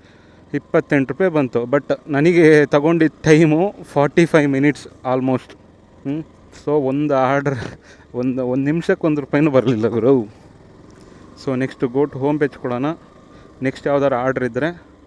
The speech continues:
ಬರುತ್ತೆ. So searching for order. ಕೆಲವೊಂದು ಸತಿ ಏರಿಯಾನೂ ಡಿಪೆಂಡ್ ಆಗುತ್ತೆ. ನೋಡಿ, ಇಲ್ಲಿ ನಿಯರ್ ಬೈ ಈ ಏರಿಯಾ ಇದ್ದರೆ ಅಲ್ಲಿ ಆ ಟ್ರಾಫಿಕಲ್ಲೇ ಸಾಯ್ಬೇಕು ಗುರು.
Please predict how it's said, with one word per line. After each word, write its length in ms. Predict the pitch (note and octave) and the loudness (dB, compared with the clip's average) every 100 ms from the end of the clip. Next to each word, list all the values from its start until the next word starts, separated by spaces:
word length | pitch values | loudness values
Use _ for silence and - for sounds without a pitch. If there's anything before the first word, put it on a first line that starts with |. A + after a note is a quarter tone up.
| - _ - - B2 | -20 _ -20 -20 -8
ಬರುತ್ತೆ. 360 | A#2 G#2+ _ - _ _ _ - _ - _ _ - _ _ _ _ _ - - - _ - | -6 -6 _ -20 _ _ _ -20 _ -20 _ _ -20 _ _ _ _ _ -20 -20 -20 _ -10
So 160 | B2 A2+ | -10 -4
searching 340 | B2 - C#3+ B2+ | -4 -2 -4 -2
for 100 | C3 B2 | 0 0
order. 460 | B2+ D3 - D#3 - | 0 -2 -6 -14 -8
ಕೆಲವೊಂದು 280 | D#3+ E3+ E3 | -4 -4 -2
ಸತಿ 260 | E3 F3 E3 E3 E3 D3+ C#3+ | -2 0 2 2 2 2 2
ಏರಿಯಾನೂ 420 | D3+ F3+ F3+ F3+ | 4 4 2 2
ಡಿಪೆಂಡ್ 340 | D3+ C#3 D#3 D3+ | 0 -2 0 2
ಆಗುತ್ತೆ. 540 | C#3 B2+ - C#3 D3 _ _ _ _ _ | 0 -2 -4 -6 -6 _ _ _ _ _
ನೋಡಿ, 560 | C#3 C3+ C3 C#3+ C3+ C3+ | -6 -4 -2 -2 -2 -2
ಇಲ್ಲಿ 200 | D3+ D3 | -2 2
ನಿಯರ್ 280 | D#3 F#3+ F3+ | 4 4 2
ಬೈ 200 | F3+ E3 | 2 2
ಈ 160 | F3 | 4
ಏರಿಯಾ 320 | F3 F3 D#3+ | 4 4 4
ಇದ್ದರೆ 640 | D#3+ C#3 D3 D3 C#3+ D3 C3 | 4 4 2 2 4 4 2
ಅಲ್ಲಿ 300 | B2+ B2 B2 | 2 0 0
ಆ 480 | A#2+ B2 B2 A#2+ A#2 | 0 0 0 -2 -4
ಟ್ರಾಫಿಕಲ್ಲೇ 720 | - C3+ D#3+ F#3+ F3+ D#3+ E3 | -4 0 0 0 0 2 2
ಸಾಯ್ಬೇಕು 420 | - B2+ B2+ A2+ | 0 -2 -2 -2
ಗುರು. 440 | A#2 A#2 A#2+ - | -2 -2 -4 -10